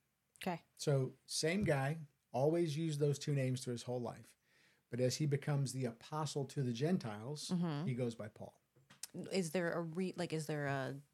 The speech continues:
Speaker 1: significance to the name Paul of why he, or a significance to the name Saul that he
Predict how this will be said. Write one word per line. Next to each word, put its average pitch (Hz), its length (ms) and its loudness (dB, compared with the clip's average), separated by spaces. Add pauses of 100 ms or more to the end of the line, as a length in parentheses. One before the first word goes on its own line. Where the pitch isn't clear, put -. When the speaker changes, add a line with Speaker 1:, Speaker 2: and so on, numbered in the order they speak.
(1500)
Speaker 1:
significance 185 800 -4
to - 100 -2
the 277 100 2
name 277 240 4
Paul 277 420 0
of 262 120 -4
why 262 200 -2
he, 262 560 -2 (240)
or 185 160 2
a 175 60 0
significance 190 680 -2
to 202 60 -2
the 185 60 0
name 175 280 -2
Saul 160 400 -2
that 165 140 -6
he - 180 -12